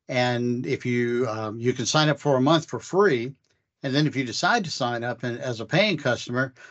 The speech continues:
we get a little bit of a kickback, and it supports my and Frank's coffee habits. So, uh, any of that is appreciated. Um, we ask guests regularly, um,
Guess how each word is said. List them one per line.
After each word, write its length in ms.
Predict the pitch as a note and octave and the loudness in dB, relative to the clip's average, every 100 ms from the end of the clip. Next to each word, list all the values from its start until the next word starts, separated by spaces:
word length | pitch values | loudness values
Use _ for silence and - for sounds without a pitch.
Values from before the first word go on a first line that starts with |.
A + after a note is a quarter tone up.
| _ - | _ -2
we 120 | E3+ | 4
get 140 | F#3 | 4
a 40 | E3+ | 4
little 180 | F3 | 2
bit 160 | D#3 D#3+ | 4 4
of 100 | B2 | 2
a 40 | |
kickback, 640 | G#2+ D#3 D#3 C#3+ C#3+ C#3 C3+ | 0 0 0 4 4 4 0
and 140 | B2+ | -4
it 60 | A2 | -4
supports 460 | - - C#3+ C3+ C3+ | -10 -4 -2 -2 -2
my 200 | C3+ B2+ | 0 0
and 120 | A2+ | -2
Frank's 420 | C3 B2+ B2+ - - _ _ | -2 -2 -4 -10 -14 _ _
coffee 360 | - C#3+ C3+ C#3+ | 0 0 2 -2
habits. 500 | C#3 C#3 C#3+ C#3 - _ _ _ _ - | -2 -2 -4 -8 -16 _ _ _ _ -10
So, 420 | - C#3 B2 A#2 | 0 2 2 0
uh, 300 | A2+ A2 A#2 | 0 0 -2
any 280 | C3+ C#3+ D#3 | 2 4 6
of 120 | C#3 | 6
that 220 | D3 C#3+ | 6 6
is 160 | B2+ G#2 | 4 -4
appreciated. 760 | A2 C#3 C3 - C3+ C3 C3 B2+ _ - - C3+ | -2 0 0 0 0 0 -2 -6 _ -20 -8 2
Um, 380 | C#3+ C#3+ D3 - | 6 6 4 0
we 240 | D3+ D3+ E3+ | 0 4 6
ask 320 | G3 - - | 4 2 0
guests 500 | F3+ F#3 - - - | 2 2 0 -12 -8
regularly, 720 | D3 E3 E3 D#3 D3 D#3 D3+ - | -2 0 2 0 2 0 -2 -4
um, 500 | B2 B2 B2 A#2+ | -2 0 0 -2